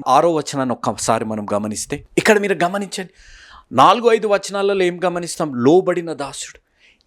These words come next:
ఇక్కడ మనం ఆరో వచనంలో గమనిస్తే త్యాగం చేయడానికి సిద్ధపడ్డ దాసుడు, the sacrificing servant, the first one. చీకటి మన జీవితాల్లో ఏం నేర్పిస్తుందంటే లోబడడం నేర్పిస్తుంది.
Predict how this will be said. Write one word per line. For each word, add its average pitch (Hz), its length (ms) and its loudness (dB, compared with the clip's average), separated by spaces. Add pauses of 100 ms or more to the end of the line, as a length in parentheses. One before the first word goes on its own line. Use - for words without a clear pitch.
ఇక్కడ - 300 2
మనం 180 260 -4
ఆరో 147 240 0
వచనంలో 156 480 -6
గమనిస్తే 113 500 -8 (580)
త్యాగం 151 500 0
చేయడానికి 135 540 -6
సిద్ధపడ్డ 101 520 -10
దాసుడు, - 500 -12
the 117 100 -4
sacrificing 151 800 0
servant, 131 380 -8 (120)
the - 80 -4
first - 320 0
one. 185 240 0
చీకటి 240 440 4
మన 220 160 -4 (100)
జీవితాల్లో 196 480 -2
ఏం 165 160 -2
నేర్పిస్తుందంటే 120 840 -6 (480)
లోబడడం 127 720 0
నేర్పిస్తుంది. - 560 -14